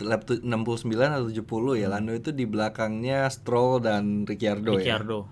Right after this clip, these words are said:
Speaker 1: Dan itu dia di posisi ketujuh kalau tidak salah ya.
Speaker 2: Eh, eh, pertama waktu itu kan, eh, Hamilton, Bottas, Verstappen, terus Albon,
Speaker 1: Albon.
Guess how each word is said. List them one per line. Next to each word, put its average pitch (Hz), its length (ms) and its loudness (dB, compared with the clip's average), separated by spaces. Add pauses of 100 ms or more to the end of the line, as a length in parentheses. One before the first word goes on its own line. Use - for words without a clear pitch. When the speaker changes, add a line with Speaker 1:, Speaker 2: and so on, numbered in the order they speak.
(240)
Speaker 1:
Dan 101 160 -4
itu 107 180 0
dia 139 120 0
di 135 100 4
posisi 123 500 0
ketujuh 143 1300 -2
kalau 98 200 -4
tidak 98 200 -4
salah 92 240 -6
ya. 85 140 -6
Speaker 2:
Eh, 107 160 -6
eh, 117 360 -4
pertama 127 440 -2
waktu 143 220 -6
itu 156 360 -4 (340)
kan, 131 260 -4
eh, 113 300 -4
Hamilton, 120 680 -6
Bottas, 110 720 -4
Verstappen, 127 720 -6 (120)
terus - 200 -14
Albon, 107 400 0
Speaker 1:
Albon. 110 180 0